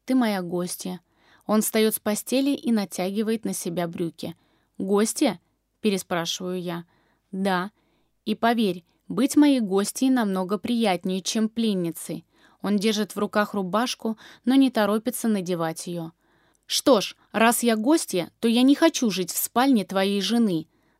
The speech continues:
набравшись смелости, быстро чеканю я. «Принимается. Выбирай любую комнату». Сказав это, он выходит из комнаты, оставляя меня одну. Полежав еще с полчасика,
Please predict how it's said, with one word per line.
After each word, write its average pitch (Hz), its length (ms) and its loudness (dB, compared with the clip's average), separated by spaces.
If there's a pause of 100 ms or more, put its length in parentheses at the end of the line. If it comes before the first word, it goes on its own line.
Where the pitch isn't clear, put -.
набравшись 190 580 0
смелости, 220 600 0
быстро 196 420 -4
чеканю 185 540 -4
я. 165 260 -6 (500)
«Принимается. 247 840 6 (220)
Выбирай 208 460 4
любую 220 460 2
комнату». 185 640 -4 (480)
Сказав 240 440 4 (100)
это, 285 240 4
он 254 140 6
выходит 208 460 0
из 185 140 -4
комнаты, 233 560 0 (180)
оставляя 214 600 0
меня 185 360 0
одну. 170 360 -4 (440)
Полежав 202 480 2
еще 202 360 -2
с - 100 -4
полчасика, 202 880 -4